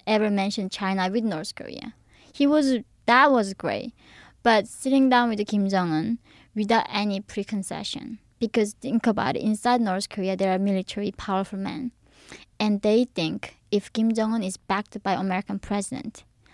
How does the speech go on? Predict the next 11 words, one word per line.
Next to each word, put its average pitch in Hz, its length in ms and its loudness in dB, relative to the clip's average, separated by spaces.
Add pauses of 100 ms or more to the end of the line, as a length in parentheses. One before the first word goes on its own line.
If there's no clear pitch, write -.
(140)
they're 226 180 4
not 196 240 0
gonna 185 200 -4
start - 280 -12
a - 60 -16
coup - 380 -12 (520)
or 202 180 2
do 202 260 0
anything 214 360 -2
about - 380 -10
it. 233 120 -12